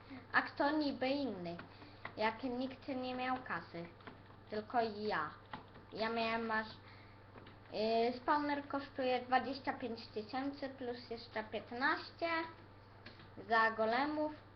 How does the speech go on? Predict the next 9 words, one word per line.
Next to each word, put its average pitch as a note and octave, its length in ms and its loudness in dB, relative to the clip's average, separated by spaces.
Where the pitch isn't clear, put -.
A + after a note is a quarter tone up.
y, A#3 140 0
to A3+ 300 4
plus A3 360 -4
jeszcze G#3+ 300 -4
piętnaście, C#4 760 -6
czyli A#3 1000 -2
kosztował, G3+ 720 -2
y, G#3 40 -8
dwadzieścia, B3 720 0